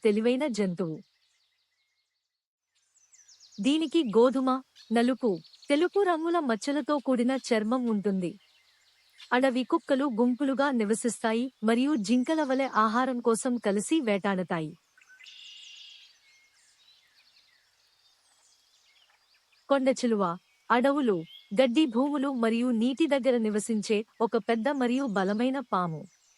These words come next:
దీనికి మచ్చలతో ఉన్న మృదువైన చర్మం ఉంటుంది. అది అడవిలో దాక్కోవడానికి సహాయపడుతుంది. పైథాన్ విషపూరితం కాదు.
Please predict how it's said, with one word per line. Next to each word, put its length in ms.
దీనికి 460
మచ్చలతో 600
ఉన్న 240
మృదువైన 540
చర్మం 540
ఉంటుంది. 480
అది 300
అడవిలో 540
దాక్కోవడానికి 920
సహాయపడుతుంది. 960
పైథాన్ 500
విషపూరితం 760
కాదు. 420